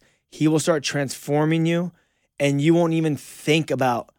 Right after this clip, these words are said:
going back. You might have a little thought here and there 'cause the enemy likes to mess with our minds here and there, but you won't even think about going back, and you won't go back because God will be transforming you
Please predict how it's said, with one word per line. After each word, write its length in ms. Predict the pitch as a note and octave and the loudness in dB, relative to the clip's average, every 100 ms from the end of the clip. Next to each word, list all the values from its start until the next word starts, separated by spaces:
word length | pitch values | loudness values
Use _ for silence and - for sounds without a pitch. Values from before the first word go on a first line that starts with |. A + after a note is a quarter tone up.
| _ _ | _ _
going 240 | - C#3+ C3 | 0 0 4
back. 220 | C#3 D#3 | 2 4
You 40 | |
might 120 | G3+ F#3+ | 4 4
have 120 | F#3 | 6
a 40 | |
little 140 | E3+ D3+ | 4 4
thought 280 | - D3 - | 2 0 0
here 120 | D3+ | -4
and 100 | D3 | 0
there 220 | C#3+ C#3+ | 4 4
'cause 160 | C3 B2+ | 2 0
the 80 | C3 | 0
enemy 280 | C#3+ D3 C#3+ | 0 0 2
likes 180 | C3+ - | 0 -2
to 40 | |
mess 200 | C3 C3+ | -4 -4
with 80 | C#3 | -4
our 60 | C3+ | -4
minds 260 | B2+ C3+ B2+ | -2 -4 -4
here 160 | C#3 | -4
and 100 | C#3+ | -2
there, 220 | C#3+ D3 D3 _ _ _ _ - | -2 -2 -6 _ _ _ _ 4
but 480 | D#3 D3 C3 - - _ _ _ - | 6 6 4 -8 -14 _ _ _ -6
you 160 | C#3+ | 2
won't 240 | E3 E3+ D#3 | 4 4 0
even 320 | E3+ D#3+ D3+ | -2 0 0
think 300 | - D#3+ D#3 | 0 -2 0
about 220 | D3+ C#3+ | 0 0
going 320 | C3+ C3+ C3 B2+ | 0 -2 -2 -2
back, 480 | B2+ B2 A#2+ - _ _ _ _ - | -2 -4 -8 -18 _ _ _ _ -8
and 180 | C3+ | -4
you 100 | C3 | -2
won't 240 | B2+ C3+ C3+ | 0 0 0
go 140 | C3+ | -2
back 280 | A#2+ C3+ B2 | 0 0 0
because 360 | - A#2+ C3 A#2 | -6 -2 -2 0
God 240 | C#3 C3+ | 0 0
will 80 | C3 | -2
be 120 | B2 B2 | -4 -6
transforming 720 | - B2+ A2 - C3 B2 A#2 | -6 -8 -8 -6 -4 -4 -6
you 180 | A2 | -8